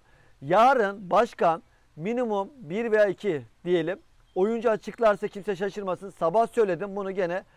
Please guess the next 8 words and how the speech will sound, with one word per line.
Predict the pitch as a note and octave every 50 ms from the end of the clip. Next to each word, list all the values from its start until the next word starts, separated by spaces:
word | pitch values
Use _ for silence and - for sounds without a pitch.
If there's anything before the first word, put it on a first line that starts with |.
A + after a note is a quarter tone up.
| _ _ _ _ _ - -
akşamki, | - G#3 F#3+ - - G#3 F#3 F3+ E3 - F#3 F3+ F3 - E3
e, | C#3+
haberlerde | C#3+ C#3 D#3 F3+ E3+ F#3 F3 E3+ E3 D#3 D3 C#3+ D3 G3+ G#3+ - - _ _ -
görmüşsünüzdür | D3+ G#3 G3+ G3 F#3 F3+ D#3+ - - D#3+ D3+ C#3 B2 C#3 C3+
sizler | A#2 - D3 C3+ B2+ C#3 C3 B2+ B2
de. | E3 A#3 B3 - - _ _ _ _ _ _ -
O | E3 G3+ A#3 G3+ F#3
başkanın | G3+ G#3+ G#3+ - - F#3 F3 F#3+ G#3